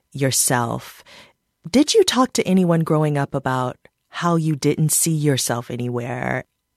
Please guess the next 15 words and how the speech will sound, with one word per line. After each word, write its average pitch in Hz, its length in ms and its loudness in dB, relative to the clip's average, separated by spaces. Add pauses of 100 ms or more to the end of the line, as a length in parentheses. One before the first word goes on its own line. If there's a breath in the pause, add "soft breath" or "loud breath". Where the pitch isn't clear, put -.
(180)
And 196 140 -2
is 208 180 -2
that 240 180 2
part 233 220 2
of 202 80 -2
the 202 100 2
reason 190 440 2
that - 100 -2
you 170 120 0
write 170 220 4
about 156 300 0
these 135 240 -6
things 135 260 -4
in 131 100 -2
books 120 420 -4